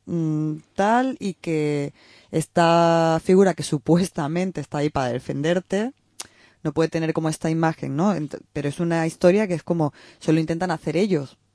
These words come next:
de manera mediática, en los juzgados o los políticos, pero luego en la calle, la realidad, la gente no es idiota, o sea,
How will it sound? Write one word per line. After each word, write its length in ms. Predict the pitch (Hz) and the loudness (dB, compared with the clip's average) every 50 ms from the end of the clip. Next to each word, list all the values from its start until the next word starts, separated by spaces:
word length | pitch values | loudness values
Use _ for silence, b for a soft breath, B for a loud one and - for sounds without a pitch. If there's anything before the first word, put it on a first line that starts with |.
| _ _ _ | _ _ _
de 240 | - 180 - - 127 | -18 -16 -12 -12 -10
manera 200 | 135 135 135 139 | -6 -4 -2 0
mediática, 640 | 151 165 180 208 214 202 240 226 - 254 262 277 269 - | 2 4 4 4 2 2 0 -2 -2 -2 -2 -2 -2 -4
en 100 | 170 151 | -4 -4
los 100 | 143 139 | -4 -4
juzgados 580 | - 139 135 135 165 185 226 254 285 269 - 208 | -6 -6 -4 0 2 4 4 4 4 2 2 2
o 40 | |
los 100 | 170 151 | 0 0
políticos, 400 | - - 151 175 175 180 147 135 - | 0 0 0 0 0 0 -2 -4 -6
pero 140 | 131 123 123 | -8 -8 -6
luego 180 | 127 131 135 | -2 -2 0
en 60 | 143 | 0
la 100 | 147 143 | 0 -2
calle, 300 | 139 - 160 170 196 214 | -2 0 0 0 0 0
la 100 | 196 156 | 0 -2
realidad, 400 | 143 135 131 131 135 143 160 - | -4 -4 -4 -4 -2 0 0 -2
la 80 | - 135 | -2 -6
gente 240 | - 135 135 - 127 | -10 -12 -14 -12 -12
no 80 | 127 | -14
es 100 | 127 - | -14 -12
idiota, 440 | 143 139 165 226 233 170 - 127 123 _ | -6 0 2 2 2 0 -2 -14 -14 _
o 60 | - 135 | -14 -10
sea, 300 | - 147 131 120 113 | -8 -6 -6 -6 -8